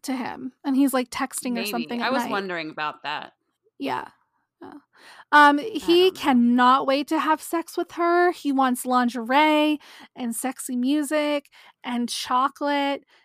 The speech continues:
Speaker 1: And I, I can't handle when people talk about food and sex in the same se-, sentence.
Speaker 2: Nope.
Speaker 1: It just, it grosses me out.
Speaker 2: Before, after,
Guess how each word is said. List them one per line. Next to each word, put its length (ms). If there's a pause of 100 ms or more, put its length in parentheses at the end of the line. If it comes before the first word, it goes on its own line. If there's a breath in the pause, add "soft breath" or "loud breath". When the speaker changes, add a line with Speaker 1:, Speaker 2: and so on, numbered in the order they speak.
(160 soft breath)
Speaker 1:
And 380 (120)
I, 380 (300)
I 200
can't 400
handle 400
when 160
people 320
talk 300
about 280
food 360
and 200
sex 400
in 100
the 80
same 300
se-, 220
sentence. 760 (460)
Speaker 2:
Nope. 180 (160)
Speaker 1:
It 100
just, 300 (320)
it 160
grosses 460
me 100
out. 260 (800)
Speaker 2:
Before, 580 (200)
after, 540